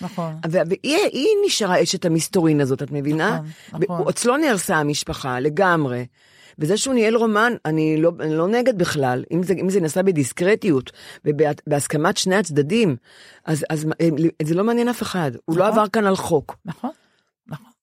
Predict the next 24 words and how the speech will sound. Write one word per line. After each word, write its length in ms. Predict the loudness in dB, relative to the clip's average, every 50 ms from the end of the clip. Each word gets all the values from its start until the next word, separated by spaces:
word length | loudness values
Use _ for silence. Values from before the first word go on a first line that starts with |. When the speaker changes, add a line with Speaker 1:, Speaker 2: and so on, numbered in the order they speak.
| _ _ _ _ _ _ _ 0
Speaker 2:
לא 120 | 2 2 2
תנאף, 440 | 4 2 2 2 2 2 2 2 2
שאני, 240 | 0 2 2 2 4 4 4
אני, 240 | 2 4 2 2 2
דרך 240 | 2 2 2 2
אגב, 200 | 2 2 4 4
הוא 80 | 4 2
עבר 140 | 2 4 2
על 100 | 2 2
חוק, 280 | 2 0 0 0 2
לא 80 | 0 0
תנאף, 540 | 2 2 0 0 0 0 -2 -2 -2 -6 -6
דיבר, 480 | -2 -2 0 2 2 2 2 0 -2 -6 -10 _ -20 -20 -20 -18 _
לא 120 | -2 0 0
תנאף, 560 | 0 0 0 0 2 0 0 -2 -4 -8 -16 _ _ -20 -20 -20 -20 -10 _
אבל, 240 | -2 2 2 2 0 0 -2 0
אבל 200 | 0 2 0 0 -6 _
בואי 220 | -4 0 0 2 2
נחשוב, 260 | 2 0 0 0 0
אני 180 | 2 2 2 0
אפתח 300 | 0 0 -2 -2 -2 -2
את 100 | -4 0
זה, 160 | 0 0 2
משה 460 | 2 0 0 2 2 2 0 0